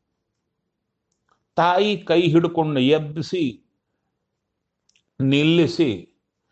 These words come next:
ಆ ಮಗುವನ್ನ ಕೈ ಹಿಡ್ಕೊಂಡು ನಡೆಸಿದ್ರೆ ನಡೆಯುತ್ತೆ, ಬಿಟ್ರೆ ಬಿದ್ದು ಹೋಗುತ್ತೆ,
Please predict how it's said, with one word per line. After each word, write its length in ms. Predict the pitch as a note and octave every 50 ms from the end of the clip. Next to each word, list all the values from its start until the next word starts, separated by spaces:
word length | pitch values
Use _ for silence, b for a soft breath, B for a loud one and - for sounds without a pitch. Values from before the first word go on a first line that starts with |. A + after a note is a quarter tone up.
| b b b b b -
ಆ 60 | D#3+ E3
ಮಗುವನ್ನ 640 | E3+ E3+ F3 F3+ F3+ G3 F#3+ F3+ E3 D3+ D3+ D#3+ D#3+
ಕೈ 200 | D3 - D#3 D3+ D#3
ಹಿಡ್ಕೊಂಡು 400 | C#3 C#3+ C#3 C#3+ - C#3+ C3 B2
ನಡೆಸಿದ್ರೆ 580 | B2 A#2+ B2 C3+ B2 - C3+ A2+ G#2+ A2+ C3 C#3+
ನಡೆಯುತ್ತೆ, 600 | D#3+ D3 A#2 G2 G2 G2 F#2 E2+ _ _ _ _ _ _ _ _ _ _ _ _ _ _ _ _ _ _ _ _ _ _ _ _ _ _ _ _ _ _ _ _ _ _ -
ಬಿಟ್ರೆ 280 | C#3+ F3 F#3 F3 A3 A3+
ಬಿದ್ದು 200 | G#3+ D3+ B2 A2+
ಹೋಗುತ್ತೆ, 280 | G2+ G2 F2+ - -